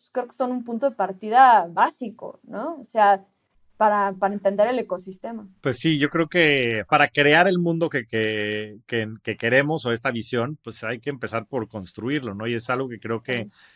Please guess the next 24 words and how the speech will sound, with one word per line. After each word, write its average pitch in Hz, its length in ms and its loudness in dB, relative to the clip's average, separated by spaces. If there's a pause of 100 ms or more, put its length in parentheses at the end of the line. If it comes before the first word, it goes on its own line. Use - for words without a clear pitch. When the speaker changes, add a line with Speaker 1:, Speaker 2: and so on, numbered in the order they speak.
(140)
Speaker 2:
que, 120 300 -2
que 120 120 -2
Binance 131 440 0
sin 117 220 -6
duda 139 240 2
ha 123 40 2
estado 131 300 0
comprometido 117 800 -4
y, 104 240 -4 (300)
y 120 140 -14
que, 104 520 -2 (140)
pues, 117 160 -16
todos 127 240 -2
estos 139 240 -6
esfuerzos 123 420 -4
son 127 240 -4
una, 123 300 -4
una 120 300 -6
muestra 120 360 -2
de 139 100 2
ello. 123 160 -4 (300)
Me 131 120 -2
encanta 185 640 2 (160)
porque 120 380 -2